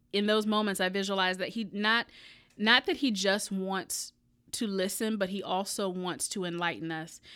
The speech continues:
He wants to feed us. He wants to nurture us in those moments. And so pain is something where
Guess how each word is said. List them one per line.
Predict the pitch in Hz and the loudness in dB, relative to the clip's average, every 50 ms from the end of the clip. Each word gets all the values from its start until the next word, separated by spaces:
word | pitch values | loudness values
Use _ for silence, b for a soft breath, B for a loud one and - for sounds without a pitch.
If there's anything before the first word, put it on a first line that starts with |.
| B B B | B B B
He | B 226 226 | B 0 2
wants | 214 220 220 254 - | 2 2 0 -2 -4
to | - 226 | -4 -6
feed | 220 - - 226 214 214 208 196 | -6 -6 -4 -4 -2 0 2 2
us. | 185 180 170 170 - | 2 2 0 -2 -2
He | - 202 | -2 -2
wants | 185 185 180 - - - | -2 -2 -2 -4 -4 -6
to | - - 196 | -4 -2 -2
nurture | 190 180 185 190 185 - - 196 | 0 0 0 -2 -2 -2 -4 -4
us | - - 175 170 170 165 - - - | -2 -2 -2 -4 -4 -6 -6 -8 -8
in | - 185 180 | -6 -6 -6
those | 175 165 165 - | -4 -4 -6 -6
moments. | 180 175 185 196 196 165 156 135 - - - - B B B B B B B | -6 -4 -4 -4 -4 -4 -6 -6 -8 -8 -10 -10 B B B B B B B
And | 190 196 - | -4 -2 0
so | - 190 | -2 -2
pain | 185 - - 233 240 262 269 247 | -2 -2 0 2 4 4 4 2
is | 226 226 | 0 0
something | - 226 202 196 196 - 190 180 175 | -2 -2 -2 -2 -2 -4 -4 -4 -2
where | 180 180 180 180 180 - | 0 0 0 0 -2 -4